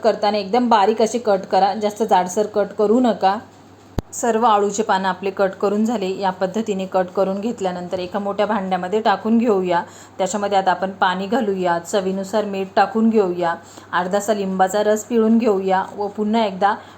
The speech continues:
पाणी टाकून व्यवस्थित पाण्यामध्ये दहा ते पंधरा मिनटं भिजून देऊया. जो बी अळूच्या पानांचा रस आहे तो सर्व निघून जाईल, म्हणजे आपल्याला अळूचे पानं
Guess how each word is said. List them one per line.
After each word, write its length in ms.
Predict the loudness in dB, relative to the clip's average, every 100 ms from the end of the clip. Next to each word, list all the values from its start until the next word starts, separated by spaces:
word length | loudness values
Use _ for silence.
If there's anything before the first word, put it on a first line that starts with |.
| -2
पाणी 260 | 0 2 2
टाकून 380 | 0 2 2 2
व्यवस्थित 560 | 4 4 2 0 -8 -2
पाण्यामध्ये 580 | 0 0 -2 -2 2 0 0 -12 -6
दहा 240 | -2 0
ते 140 | 0 0
पंधरा 320 | 0 0 0
मिनटं 360 | -2 -2 -2
भिजून 360 | 2 2 2 4
देऊया. 400 | 4 2 0 -2 -4 -8 2
जो 140 | 4
बी 120 | 6 4
अळूच्या 380 | 6 6 4
पानांचा 480 | 4 2 2 2 4
रस 240 | 4 2 0
आहे 100 | -2
तो 140 | -2
सर्व 320 | 0 0 2
निघून 400 | 4 4 2 0
जाईल, 300 | 2 2 0 -4 -18 -8
म्हणजे 200 | -2 2
आपल्याला 360 | 2 4 2 4
अळूचे 320 | 4 2 2
पानं 260 | 0 2